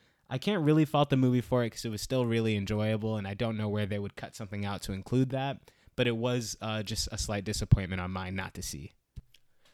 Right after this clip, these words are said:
The music in this movie was so enjoyable. Bob's Burgers is known for giving you a good song, at least one per episode,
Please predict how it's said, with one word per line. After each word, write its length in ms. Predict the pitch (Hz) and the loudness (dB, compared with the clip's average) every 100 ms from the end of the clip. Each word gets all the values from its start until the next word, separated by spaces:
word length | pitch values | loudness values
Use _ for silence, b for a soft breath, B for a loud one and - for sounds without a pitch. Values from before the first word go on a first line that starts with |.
| b - | b 6
The 140 | 117 | 10
music 580 | 139 131 185 165 143 - | 10 10 8 8 4 2
in 140 | 123 120 | -4 0
this 180 | 113 - | 0 0
movie 520 | 110 98 98 95 98 | 0 0 -2 -4 -6
was 460 | 107 107 107 98 - b b | -4 -2 -2 -4 -12 b b
so 320 | - - 190 165 | -2 6 8 8
enjoyable. 580 | 120 110 95 92 90 85 | 8 4 2 -2 -6 -4
Bob's 280 | 131 151 123 | -2 -2 0
Burgers 480 | 143 131 135 123 107 | 0 0 -2 -2 -4
is 160 | 110 | -2
known 360 | 123 131 143 135 | 6 8 10 8
for 140 | - | 2
giving 320 | 110 120 113 | 2 2 4
you 300 | 110 110 104 - | 4 2 2 -2
a 80 | |
good 320 | 110 113 143 117 | -2 4 4 4
song, 380 | 127 113 107 | 4 4 2
at 120 | 101 113 | 0 0
least 300 | 139 151 131 | 0 0 -4
one 220 | 120 113 | -4 0
per 120 | 113 | 0
episode, 640 | 101 - - 101 92 92 | 0 2 2 2 -4 -6